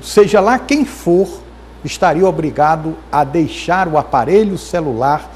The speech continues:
na antessala com um assessor do prefeito. O mesmo vale para quem pretende uma audiência com alguns dos secretários do atual governo municipal de Caxias.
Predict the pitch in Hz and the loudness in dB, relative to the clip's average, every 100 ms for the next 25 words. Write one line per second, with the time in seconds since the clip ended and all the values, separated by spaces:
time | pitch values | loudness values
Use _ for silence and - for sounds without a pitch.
0 | - - 147 160 233 240 202 - - 190 | -20 -10 -2 2 2 2 0 -2 -4 0
1 | 214 180 123 98 - - - 180 190 185 | 0 2 -2 -4 -10 -16 0 0 2 -2
2 | - 165 - - 214 202 175 151 143 - | -4 -6 -6 -2 0 0 -4 -4 -6 -6
3 | 98 90 - - - - - - - - | -10 -12 -14 -20 -20 -20 -20 -20 -20 -10
4 | - 180 143 170 175 202 135 143 170 185 | -2 2 4 4 2 2 4 4 2 2
5 | 180 175 180 165 170 - 160 175 170 180 | 2 2 -2 0 0 0 -2 0 0 0
6 | 135 143 190 190 110 - 156 139 110 196 | -2 -2 -2 -2 -6 -2 -2 -2 -2 0
7 | 247 208 - 143 170 180 147 - 180 175 | 0 -2 -6 -4 -2 -2 -4 -6 -6 -4
8 | 123 - 185 202 131 95 - - - - | -6 -2 2 2 0 -8 -16 -20 -20 -8
9 | 120 156 - 156 175 160 139 98 226 185 | 2 2 4 4 4 4 0 4 4 4
10 | 190 175 156 - - - 143 151 143 117 | -2 -4 -4 -8 -4 2 2 2 -2 -10
11 | - 147 - - 101 92 101 - - | -6 -6 -6 -12 -12 -12 -14 -18 -20